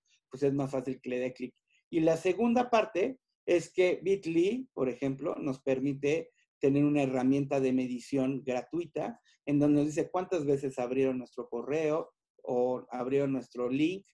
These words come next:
en qué momento lo, lo abrieron, quién lo abrió.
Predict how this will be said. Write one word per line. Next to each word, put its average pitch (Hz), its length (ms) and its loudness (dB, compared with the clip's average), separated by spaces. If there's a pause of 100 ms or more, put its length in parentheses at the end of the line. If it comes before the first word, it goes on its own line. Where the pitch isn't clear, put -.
(320)
en 135 160 -2
qué 165 120 4
momento 147 440 2
lo, 127 340 -4
lo 127 180 -4
abrieron, 160 640 0
quién 160 260 0
lo 143 80 4
abrió. 139 640 0